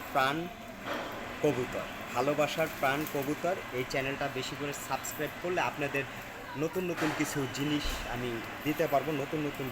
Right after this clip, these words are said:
কিছু ওষুধের, হ্যাঁ, ফর্মুলা আপনাদেরকে আমি দেখাতে পারবো, বলতে পারবো।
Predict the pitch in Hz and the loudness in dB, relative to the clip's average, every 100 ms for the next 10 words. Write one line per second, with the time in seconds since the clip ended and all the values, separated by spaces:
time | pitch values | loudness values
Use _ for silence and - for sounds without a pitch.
0 | - 127 - 127 - - - 135 156 160 | -4 -4 -2 -2 -2 -8 -2 2 2 2
1 | 135 135 - - - - - 139 120 92 | 2 2 0 -6 -10 -8 0 2 2 0
2 | - 143 131 131 123 - 127 - - 123 | 0 2 2 0 0 0 -4 -4 -2 -2
3 | - 120 113 127 123 127 120 110 92 104 | 2 0 2 0 0 -2 0 0 -2 -4
4 | - - - - - - 117 160 143 147 | -6 -8 -8 -8 -8 0 6 6 6 4
5 | 123 110 | 6 4